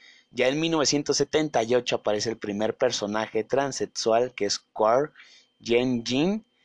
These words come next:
o Jin Yen creo que se pronunciaría. Puede cambiar de sexo a discreción y sin problema, rompiendo este tabú en mil novecientos setenta y ocho. Pasando a mil novecientos ochenta y uno,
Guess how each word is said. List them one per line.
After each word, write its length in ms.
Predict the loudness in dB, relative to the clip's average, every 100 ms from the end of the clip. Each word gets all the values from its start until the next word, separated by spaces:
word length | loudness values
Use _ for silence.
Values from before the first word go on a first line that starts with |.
| _ -20 _ _ _ _ _
o 120 | -6 -4
Jin 360 | 0 0 2
Yen 260 | 2 0 0
creo 160 | -2
que 80 | -2
se 80 | -4
pronunciaría. 640 | -4 -6 -2 -2 0 -2 -4 -16 _ _
Puede 180 | 0 0
cambiar 320 | 0 2 2
de 100 | 2
sexo 460 | 2 0 2 2 2
a 140 | 0
discreción 640 | 0 -2 -4 -6 0 0 0
y 100 | -6
sin 260 | -4 -4 0
problema, 520 | 2 4 2 2 -2
rompiendo 540 | -2 -4 0 0 0
este 160 | -2 -4
tabú 360 | -4 -2 0
en 180 | 0 0
mil 160 | 0 2
novecientos 580 | 2 2 -2 0 -2 0
setenta 640 | -2 -2 -4 -4 -6 -6
y 140 | -2
ocho. 300 | -2 -2 -8 _ _ _ _ _ _ _ _ _
Pasando 360 | -10 -8 -4 -2
a 40 |
mil 140 | 0
novecientos 460 | 0 0 0 -2 0
ochenta 420 | 0 0 0 2
y 120 | 4
uno, 280 | 2 2 0